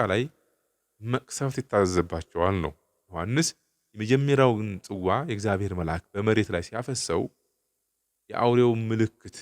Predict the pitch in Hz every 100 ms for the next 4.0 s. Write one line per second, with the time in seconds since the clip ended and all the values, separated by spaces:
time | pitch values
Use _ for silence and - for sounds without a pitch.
0 | - _ - 82 90 90 87 85 - 85
1 | 98 95 101 107 104 107 101 92 90 107
2 | 120 123 160 120 117 196 _ _ _ _
3 | 113 117 117 113 - 101 95 _ 95 92